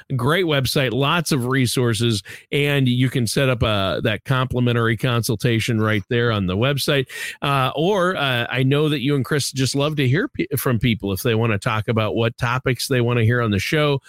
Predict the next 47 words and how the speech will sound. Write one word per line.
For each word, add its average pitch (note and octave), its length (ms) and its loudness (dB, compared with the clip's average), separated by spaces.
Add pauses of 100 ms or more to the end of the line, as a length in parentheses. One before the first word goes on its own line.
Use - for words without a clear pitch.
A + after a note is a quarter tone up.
(220)
I A2 100 0
think A#2 240 -2
that's A#2+ 240 -2
fantastic G#2+ 840 -2
as G2 140 -2
well. B2+ 300 0 (220)
So, D3+ 320 0
uh, D3+ 80 2
let's F3+ 320 0
jump E3 340 0
into E3 320 2
our C3 180 2
next B2+ 380 -2
segment D#3 400 0
here. F#2+ 320 -2
Uh, A#2+ 60 0
you've C3 420 0
been C#3 200 0
talk-, F#3+ 460 -2
talking G#3 340 0
to D3+ 100 4
us C#3+ 100 0
about C3+ 300 0 (440)
traveling C#3 600 0
right E2 240 0
now, F2+ 280 0 (320)
uh, A2+ 220 -2
maybe B2 320 2
doing A#2+ 300 2
some A2 180 0
fall C3 340 0
traveling C3 600 0
for C3+ 140 -2
retirees B2 720 0
out B2 240 0
there, B2+ 280 0 (360)
uh, G#2+ 320 -2
or C3+ 200 2
anyone B2 460 0
really. B2 380 0
And B2 180 2
you, C3+ 320 -2
you've D3+ 220 2
been C#3+ 120 2
focused F3+ 560 -2
on B2 220 2
Europe. D3+ 400 0